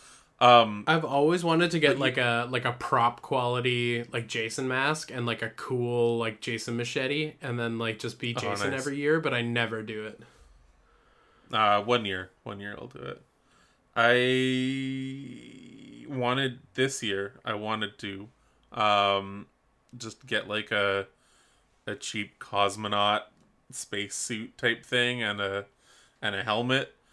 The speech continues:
Speaker 1: but because, uh, Among Us is a thing, the Spirit Halloween had, like, cool co-, like, space helmets that are completely sold out and being scalped for two hundred dollars.
Speaker 2: Oh my God.
Speaker 1: So,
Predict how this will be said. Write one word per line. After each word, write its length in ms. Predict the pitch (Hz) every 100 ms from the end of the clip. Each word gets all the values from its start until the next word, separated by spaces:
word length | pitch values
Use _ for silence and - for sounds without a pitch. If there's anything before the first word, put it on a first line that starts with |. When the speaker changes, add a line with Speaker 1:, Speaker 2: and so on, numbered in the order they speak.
| _ _ -
Speaker 1:
but 300 | 127 110 -
because, 720 | 113 - 120 113 110 110 117 -
uh, 220 | 110 90
Among 380 | 107 107 113 120
Us 320 | 123 127 - -
is 180 | 110 104
a 80 |
thing, 560 | 101 - 117 117 131 139 _ _ _ _ _ _ _ _ _ -
the 300 | 117 107 101
Spirit 500 | - 120 107 113 117
Halloween 680 | 117 120 123 127 131 135
had, 360 | 135 139 135 135
like, 300 | 135 139 - _ _ _ -
cool 460 | - - 143 143 135
co-, 320 | - 143 143
like, 220 | 139 -
space 380 | - - 131 131
helmets 420 | 147 143 151 131
that 120 | 131 107
are 60 |
completely 480 | 101 110 - 117 123
sold 320 | - 127 123
out 140 | 127 123
and 80 |
being 180 | 107 104
scalped 380 | - 117 104 -
for 120 | -
two 180 | 110 107
hundred 260 | 110 107 -
dollars. 540 | - - - - - _ -
Speaker 2:
Oh 140 | 175
my 140 | 143 107
God. 340 | 113 139 160
Speaker 1:
So, 540 | 107 95 95 95 92